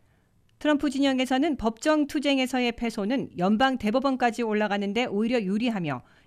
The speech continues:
연방 대법원에서 결정적인 스모킹건을 제시하면 바이든 승리가 뒤집힐 것이라고 자신하고 있습니다.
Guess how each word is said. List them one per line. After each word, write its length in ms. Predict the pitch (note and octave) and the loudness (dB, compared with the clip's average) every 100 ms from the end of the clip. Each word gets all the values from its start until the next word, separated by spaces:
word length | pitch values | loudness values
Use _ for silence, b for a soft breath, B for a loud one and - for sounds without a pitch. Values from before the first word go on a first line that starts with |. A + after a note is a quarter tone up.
| - | -2
연방 360 | G#3 A3 B3 A#3 | 0 2 2 0
대법원에서 640 | G#3 A#3+ A#3+ A#3 A3+ C#4 | 0 2 2 -2 0 -2
결정적인 600 | - G#3 G#3+ D4 C#4 D4 | 0 0 2 2 2 -2
스모킹건을 680 | D4 D#4+ D#4 D#4 C4 A#3+ A3+ | -4 -4 -4 -2 0 0 -2
제시하면 640 | G#3 F3+ F#3+ D#3+ A3+ C#3+ b b b | -4 -4 -4 -4 -4 -4 b b b
바이든 380 | G#3 A3 B3 B3+ | 0 2 0 -2
승리가 400 | C4 B3 B3 C4 | -2 -2 0 -2
뒤집힐 420 | - G#3+ C4 C4+ | -2 -6 -4 -4
것이라고 540 | B3 A3 G#3+ G3+ G#3 | -4 -4 -2 -4 -4
자신하고 480 | F3+ F#3 A3 F3 D3 | -6 -6 -4 -4 -4
있습니다. 480 | C3+ C#3 C3 C3+ | -8 -8 -8 -10